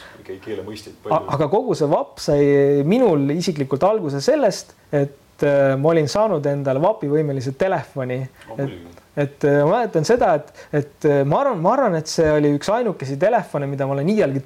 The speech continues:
Speaker 2: tööandjalt saanud. See oli siis Nokia seitse üks üks null telefon, see oli siis see klapiga telefon,
Speaker 1: Just,
Speaker 2: millel
Speaker 1: just.
Speaker 2: oli suur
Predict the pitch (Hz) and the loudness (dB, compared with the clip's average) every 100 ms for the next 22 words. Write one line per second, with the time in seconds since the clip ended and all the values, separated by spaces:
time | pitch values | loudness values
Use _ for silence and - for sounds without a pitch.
0 | 202 190 190 185 135 - 175 147 - 147 | 2 4 2 0 -4 0 0 0 -4 -4
1 | 143 139 151 202 208 156 143 196 196 175 | -4 -4 0 2 2 0 2 0 2 0
2 | 175 - 180 - 196 220 170 139 139 180 | 0 0 -2 0 2 4 4 0 0 0
3 | 220 160 147 139 151 156 135 131 135 175 | 0 -2 -6 -4 0 0 -2 -4 -2 0
4 | 214 160 139 139 208 185 - 143 147 147 | 0 0 0 2 2 0 -2 -2 0 0
5 | 135 139 - 233 160 | 2 0 2 2 2